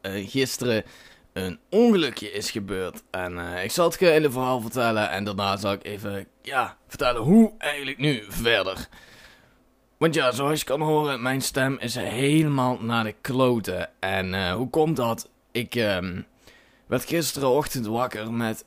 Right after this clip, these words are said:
al een frotstem. En, eh, het was minder erg als wat het nu was. Nu is het echt helemaal erg.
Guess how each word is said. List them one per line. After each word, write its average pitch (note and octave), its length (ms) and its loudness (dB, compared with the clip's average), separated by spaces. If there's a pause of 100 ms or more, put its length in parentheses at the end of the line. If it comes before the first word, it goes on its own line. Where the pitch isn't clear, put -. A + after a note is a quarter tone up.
(120)
al G2+ 280 -6
een F2 100 -6
frotstem. A#2 760 -2
En, F2 340 -2
eh, F2 140 -2
het E2+ 140 -6
was B2+ 180 -6
minder D3 300 0
erg C3+ 260 0
als A#2 140 -2
wat A#2+ 120 -2
het G#2+ 100 -6
nu A#2+ 260 -4
was. A#2 300 -4
Nu A#2 180 -2
is B2+ 100 -4
het - 100 -8
echt A#2 180 -6
helemaal G#2+ 540 4
erg. G#2 340 -4